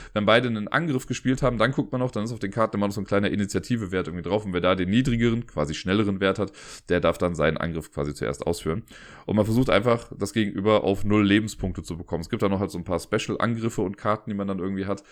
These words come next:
Aber im Prinzip ist es das dann, ne? So Karten spielen und versuchen, klüger und besser zu sein. Ist auf jeden Fall für so ein schnelles Spiel echt ganz cool. Und es gibt ja mittlerweile auch echt Unmengen an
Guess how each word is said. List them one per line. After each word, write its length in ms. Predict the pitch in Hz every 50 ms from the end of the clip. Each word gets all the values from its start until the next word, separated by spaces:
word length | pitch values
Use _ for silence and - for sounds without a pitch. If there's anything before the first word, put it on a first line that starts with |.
| - - - - -
Aber 180 | - - 104 113
im 60 | 101
Prinzip 260 | 107 101 107 110 -
ist 120 | - 104 110
es 120 | 110 -
das 220 | - 85 80 -
dann, 100 | - 78
ne? 100 | 87 110
So 120 | 113 104 98
Karten 260 | - 123 123 - -
spielen 320 | - - 117 117 117 117
und 80 | 98 90
versuchen, 460 | - 92 95 104 98 107 98 95 - - - - - - _ _ _ _ _ _ _
klüger 460 | _ - 127 120 110 107 104 101 95
und 140 | - 98 87
besser 260 | 95 95 - 95 78
zu 100 | - -
sein. 300 | 73 67 71 76 87 107 - _ _ _ _ _ _ _ _ _ _ _ _ _ _ - _
Ist 160 | 151 160 -
auf 120 | 175 117
jeden 120 | 135 147 151
Fall 100 | 143 110
für 120 | 120 127
so 40 | 110
ein 80 | 110 101
schnelles 320 | - - 127 139 143 139
Spiel 200 | - - 131 113
echt 120 | 113 -
ganz 160 | - 107 - -
cool. 100 | 151 170
Und 60 | 160 135
es 100 | 117 -
gibt 160 | 143 123 -
ja 60 | 120
mittlerweile 340 | 120 110 117 107 110 113 113
auch 80 | 107
echt 160 | 104 104 - -
Unmengen 360 | 110 123 127 117 107 104 -
an 280 | - 98 98 98 95